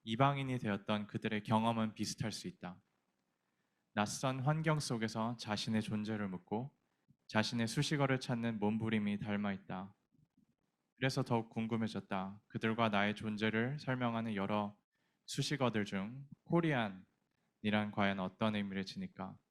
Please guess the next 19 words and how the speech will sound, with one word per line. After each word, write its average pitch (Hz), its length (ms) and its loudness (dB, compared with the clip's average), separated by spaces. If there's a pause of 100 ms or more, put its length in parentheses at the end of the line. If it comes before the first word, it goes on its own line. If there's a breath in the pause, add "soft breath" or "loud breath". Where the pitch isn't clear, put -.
(760)
한반도 143 380 2
밖의 113 560 0
코리안 139 400 2
디아스포라들은 104 960 0 (680)
대한민국의 120 680 2
한국이들, 110 760 -2 (600)
아니 107 200 0
한반도 135 480 2
이-, 107 260 2
안의 113 320 2
모든 107 360 2
이들과 104 400 0
어떤 110 320 -2
관계를 101 380 -4
형성해야 110 420 -4
될까? 90 420 -10 (880)
거의 104 360 0
끝났습니다. 107 640 -4 (840)
나는 127 460 2